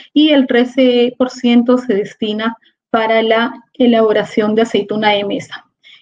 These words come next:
En toda esta, esta superficie de, de cultivo de, de olivo que existe,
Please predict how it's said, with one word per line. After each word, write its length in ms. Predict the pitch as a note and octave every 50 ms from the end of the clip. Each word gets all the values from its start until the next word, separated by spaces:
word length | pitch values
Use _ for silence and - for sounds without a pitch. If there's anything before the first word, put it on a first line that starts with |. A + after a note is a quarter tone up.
| _ -
En 180 | B3+ A#3 A3+ A3+
toda 320 | C4 C4 C#4+ D4 D#4 D4+ -
esta, 380 | C#4 C4 C4+ - C#4 C4+ C4
esta 240 | C4 B3+ - - C4
superficie 720 | - C4+ C4 - - D#3 - - C#4+ D#4 C#4+ - - G#3+ G3
de, 720 | G3 G3 G3+ - - - D3+ D3+ D#3 D#3 - B3 - - -
de 140 | - G3+ G3+
cultivo 400 | G3+ G3+ G3+ - A#3 A#3 A#3+ B3
de, 200 | A#3+ A3 G#3 G3
de 80 | F#3+ G3+
olivo 300 | G3 G3 G3+ G#3+ A#3 A3+
que 80 | -
existe, 560 | - - - - G#3+ G3+ - _ - B3+ D#4